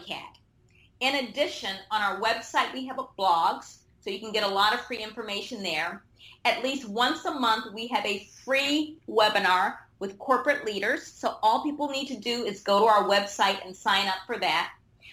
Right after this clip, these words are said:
We have courses. So we have two summits that are available for purchase. One is called the Negotiation Summit, and one is called the Performance Review Summit. They both walk you through those processes.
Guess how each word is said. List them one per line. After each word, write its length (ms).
We 160
have 160
courses. 720
So 360
we 140
have 180
two 240
summits 420
that 100
are 160
available 460
for 120
purchase. 720
One 320
is 120
called 280
the 60
Negotiation 840
Summit, 420
and 180
one 180
is 140
called 280
the 80
Performance 640
Review 300
Summit. 360
They 200
both 300
walk 360
you 180
through 240
those 340
processes. 1000